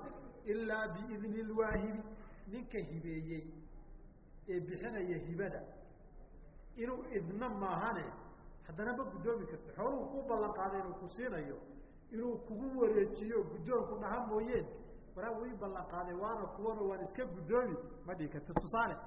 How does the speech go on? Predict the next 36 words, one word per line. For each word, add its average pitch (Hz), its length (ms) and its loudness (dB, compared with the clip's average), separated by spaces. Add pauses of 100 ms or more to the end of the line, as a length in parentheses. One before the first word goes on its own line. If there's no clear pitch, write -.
(360)
falow 240 300 2
wahabahu 208 460 2
shayan 220 380 0
buu 202 140 -4
u 202 40 -2
hibeeyey, 175 480 0
cindahu 208 400 2
isagu 190 320 0
hayay, 156 260 0 (1800)
"Waan 185 160 -2
kuu 269 160 2
hibeeyey," 190 420 4
buu 131 140 -4
ku 131 80 -8
yidhi. 120 200 -10 (1160)
Aw 277 240 6
rahanahu 262 540 6 (100)
iyaahu, 220 480 4 (140)
ama 214 180 2
rahan 214 460 4
uu 240 140 -4
u - 20 0
haysay, 165 360 0
ood 170 120 -4
xuraan 202 260 2
u 196 80 2
haysatay. 147 480 -4 (540)
Waxaad 240 360 2
rahan 254 300 4
u 233 40 2
haysatay, 160 580 -2 (760)
ama 220 200 2 (140)
ammaano 220 360 2
aad 233 300 6
u 247 80 8
haysay, 175 420 0